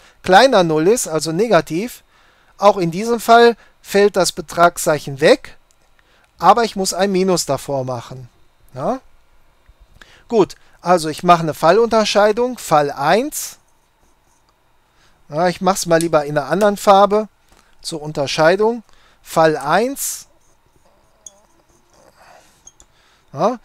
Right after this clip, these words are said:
da nehme ich also an, dass der Inhalt des Betragszeichens größer gleich null ist. Ne? Also ich nehme an, x minus zwei ist größer gleich null. So, in dem Fall zwei nehme ich an,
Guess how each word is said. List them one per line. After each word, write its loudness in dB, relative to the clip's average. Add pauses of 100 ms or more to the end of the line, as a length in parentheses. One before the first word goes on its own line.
(300)
da 0
nehme -4
ich -8
also 0
an, 0 (200)
dass -4
der -10
Inhalt -2
des -4
Betragszeichens 0
größer 0
gleich 0
null -2
ist. -12
Ne? -2 (260)
Also -2
ich -8
nehme -6
an, 0
x -12
minus -8
zwei 2 (1400)
ist -8
größer -2
gleich -4
null. -2 (1800)
So, 2
in -4
dem -6
Fall -2
zwei 2
nehme -4
ich -8
an, -2